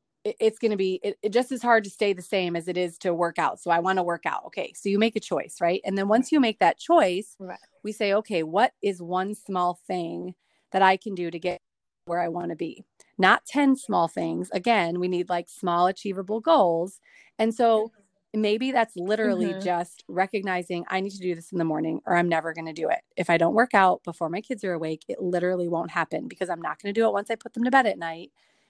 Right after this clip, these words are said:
Speaker 1: I'll be too tired and,
Speaker 2: Mm-hmm.
Speaker 1: and I won't do it all
Speaker 2: Yeah.
Speaker 1: day 'cause they're there," right? So, okay, you wanna work out in the morning.
Speaker 2: Mm-hmm.
Speaker 1: So the first thing maybe is to just say,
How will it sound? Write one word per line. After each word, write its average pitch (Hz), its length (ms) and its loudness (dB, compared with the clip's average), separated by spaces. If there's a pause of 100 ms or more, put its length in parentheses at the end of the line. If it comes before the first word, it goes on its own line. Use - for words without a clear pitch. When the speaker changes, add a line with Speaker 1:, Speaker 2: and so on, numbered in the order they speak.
(140)
Speaker 1:
I'll 170 80 -2
be 165 100 0
too 170 200 -2
tired 190 560 0 (140)
and, 175 640 0 (280)
Speaker 2:
Mm-hmm. 196 460 -2
Speaker 1:
and 202 340 0 (100)
I 196 120 2
won't 208 220 -2
do 220 80 -2
it 208 80 2
all 185 80 6
Speaker 2:
Yeah. - 20 4
Speaker 1:
day 302 160 0
'cause 202 160 -6
they're 190 140 -4
there," 156 240 -6
right? 208 260 -4 (320)
So, 214 400 6
okay, 196 480 0 (200)
you 220 220 -4
wanna 247 240 -2
work 185 200 -8
out 170 140 -4
in 165 80 -10
the 156 60 -10
morning. 151 340 -10
Speaker 2:
Mm-hmm. 180 380 -10 (100)
Speaker 1:
So - 200 2
the 214 100 2
first 269 320 -2
thing 240 200 0
maybe 180 300 -2
is 180 120 -4
to 180 100 -8
just 180 200 -6
say, 180 140 -2